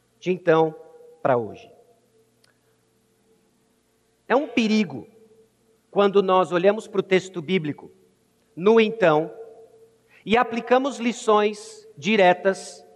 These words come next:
pra nós hoje, dois mil e dezessete. Será que o caminho de então pra hoje é uma linha reta? Será que ao lermos o texto bíblico, nós buscamos aplicações apenas mudando os nomes dos personagens?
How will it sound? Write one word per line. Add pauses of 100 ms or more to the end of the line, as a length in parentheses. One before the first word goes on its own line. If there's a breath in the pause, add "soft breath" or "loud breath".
(120)
pra
nós
hoje, (340)
dois
mil (380)
e
dezessete. (480 soft breath)
Será
que
o
caminho
de
então
pra
hoje
é
uma
linha
reta? (340 soft breath)
Será
que
ao
lermos
o
texto
bíblico,
nós
buscamos
aplicações
apenas
mudando
os
nomes
dos
personagens?